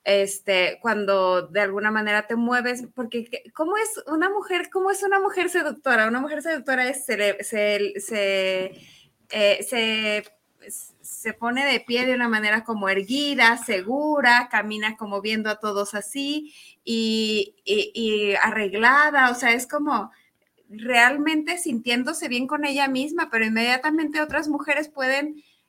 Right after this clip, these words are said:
generar el juicio y decir, "Esta viene a quitarnos a todos nuestros hombres", porque al final de cuentas,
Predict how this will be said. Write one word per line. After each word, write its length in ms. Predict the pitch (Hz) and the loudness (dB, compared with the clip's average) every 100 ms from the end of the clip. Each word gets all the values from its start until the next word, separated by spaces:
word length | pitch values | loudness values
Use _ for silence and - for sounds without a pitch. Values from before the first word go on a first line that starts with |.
| _ | _
generar 520 | - 285 262 240 240 254 | -2 2 4 6 6 6
el 160 | 285 | 2
juicio 800 | - - 285 330 - 262 294 440 - | -2 -4 -2 0 -2 -2 -2 -4 -6
y 120 | 226 | -4
decir, 460 | 214 214 220 - 381 508 - | -2 -2 -4 -4 -6 -6 -8
"Esta 320 | 240 247 262 254 | -6 -4 -4 -2
viene 280 | 254 247 | 0 0
a 60 | 254 | -2
quitarnos 460 | 254 214 214 226 233 | -4 -4 -4 -4 -4
a 100 | 190 | -4
todos 200 | 196 214 | -4 -2
nuestros 320 | 220 202 190 | -4 -6 -8
hombres", 260 | 208 233 240 | -6 -6 -4
porque 260 | 226 220 | -4 -2
al 120 | 220 226 | -2 0
final 320 | 226 240 240 | 0 0 -2
de 140 | 254 | -2
cuentas, 540 | 285 269 226 240 294 | -2 -2 -2 -4 -6